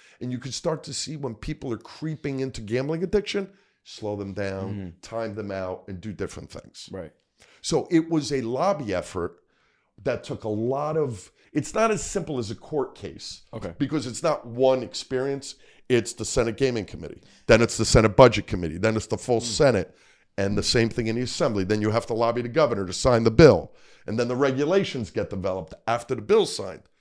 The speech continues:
Speaker 1: How's this gonna look? You know, it's legal now.
Speaker 2: It's a lot.
Speaker 1: But now we have to regulate how it operates.
Speaker 2: Well, even like you said, it, it's actually easier to monitor gambling addiction on the phone versus going into the casino.
Speaker 1: Totally.
Speaker 2: Right.
Speaker 1: Totally.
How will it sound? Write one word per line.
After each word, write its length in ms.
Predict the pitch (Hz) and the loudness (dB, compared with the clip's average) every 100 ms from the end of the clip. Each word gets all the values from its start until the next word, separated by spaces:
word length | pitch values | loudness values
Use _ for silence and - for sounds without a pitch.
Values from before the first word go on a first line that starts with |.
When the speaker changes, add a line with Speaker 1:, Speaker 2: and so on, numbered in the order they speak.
| _ _ _ | _ _ _
Speaker 1:
How's 200 | 143 147 | -4 -4
this 160 | 151 | -6
gonna 220 | - 135 127 | -6 -4 0
look? 300 | 202 208 - _ _ _ | 0 0 -10 _ _ _
You 80 | - | 0
know, 120 | 113 | 0
it's 120 | 117 120 | 0 -2
legal 380 | 170 240 175 | -2 -2 -2
now. 320 | 101 92 92 98 | -4 -6 -8 -12
Speaker 2:
It's 100 | - | -14
a 40 | 92 | -12
lot. 200 | - - - | -14 -12 -6
Speaker 1:
But 100 | 107 | 0
now 120 | 131 | 0
we 120 | 127 | 0
have 220 | 120 117 - | -4 -6 -2
to 200 | 110 104 - | -2 -2 -12
regulate 760 | 101 107 135 123 107 95 101 95 | -6 2 2 2 0 0 -2 -4
how 140 | 95 87 | -8 -8
it 60 | |
operates. 580 | 85 82 - - - - - | -10 -16 -18 -20 -20 -20 -8
Speaker 2:
Well, 140 | 147 | -4
even 100 | 170 | -2
like 100 | 147 | -2
you 80 | 110 | -4
said, 200 | - 139 | -4 -4
it, 140 | 110 - | -4 -6
it's 120 | 113 | -4
actually 280 | 160 120 110 _ | -4 -4 -10 _
easier 380 | 120 143 120 104 | -4 -4 -4 -6
to 60 | |
monitor 640 | 98 98 98 95 90 87 - | -6 -8 -6 -6 -8 -10 -12
gambling 300 | 101 98 95 | -10 -8 -8
addiction 340 | 92 92 92 92 | -10 -10 -10 -12
on 80 | 87 | -12
the 40 | |
phone 320 | - 131 95 | -8 -8 -6
versus 360 | 92 92 95 87 | -8 -8 -10 -10
going 240 | 98 95 | -10 -10
into 100 | 92 | -12
the 80 | - | -14
casino. 380 | 85 104 107 - _ _ | -14 -12 -14 -16 _ _
Speaker 1:
Totally. 560 | - 165 156 110 90 73 - | 4 8 8 6 0 -6 -14
Speaker 2:
Right. 220 | 92 - _ _ _ | -14 -14 _ _ _
Speaker 1:
Totally. 340 | 147 147 104 | 2 4 2